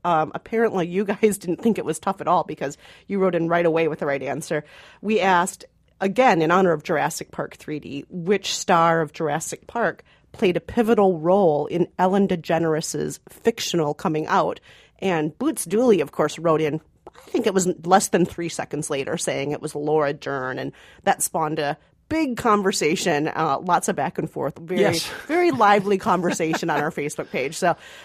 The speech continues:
Speaker 1: uh, definitely become a friend on Facebook dot com slash movie date podcast if you want to be part of those bonus question conversations.
Speaker 2: Those are good ones.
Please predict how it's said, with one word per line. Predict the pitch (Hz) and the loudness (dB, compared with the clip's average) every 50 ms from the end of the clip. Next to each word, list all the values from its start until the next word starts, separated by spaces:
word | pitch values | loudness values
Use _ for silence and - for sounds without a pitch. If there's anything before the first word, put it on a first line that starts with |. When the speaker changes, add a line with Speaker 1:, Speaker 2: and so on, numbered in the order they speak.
| 226 - | -4 2
Speaker 1:
uh, | - 190 196 | 4 4 4
definitely | 190 233 247 - 302 254 208 226 214 | 4 2 2 4 4 4 4 4 2
become | 196 196 - - 190 180 | 2 0 0 2 4 4
a | 180 175 170 - | 4 4 2 -2
friend | - - 220 185 185 190 165 - | -2 0 2 2 2 2 0 -2
on | - 170 165 156 156 165 | -2 -2 0 0 0 -2
Facebook | 165 - - 175 160 180 - - - - 156 139 - | -4 -6 -6 -6 -4 -4 -4 -6 -6 -6 -6 -6 -2
dot | - 156 139 - - | 0 0 0 0 -2
com | - 165 120 147 | -4 -4 -4 -4
slash | 165 - 139 135 - - | -4 -4 -4 -4 -4 -4
movie | 185 160 160 151 156 | -4 -4 -2 -2 -2
date | 151 143 - - | -4 -4 -6 -6
podcast | - 139 120 127 - - - - - - | -6 -6 -6 -6 -6 -8 -10 -8 -8 -8
if | - - | -8 -6
you | 160 | -4
want | 147 151 156 | -2 -2 -2
to | |
be | 123 127 | -2 -4
part | - - 185 143 | -4 -4 -4 -4
of | 165 - | -4 -4
those | 135 147 147 | -6 -8 -8
bonus | - _ _ - 160 147 143 135 170 160 - | -12 _ _ -2 -2 0 0 0 -2 -2 -4
question | - - - 120 - - - - 131 135 | -4 -2 -2 -2 -2 -4 -6 -6 -6 -6
conversations. | 139 - 139 139 139 135 143 170 - - - - 175 - - - - - 196 - - | -4 -4 -4 -4 -4 -4 -6 -6 -6 -6 -6 -6 -6 -6 -6 -4 -2 -2 -2 -2 -4
Speaker 2:
Those | - - 160 160 | -4 -4 -2 0
are | 202 | 2
good | 147 185 175 | 2 2 2
ones. | 143 107 92 - - | 2 0 -2 -4 -8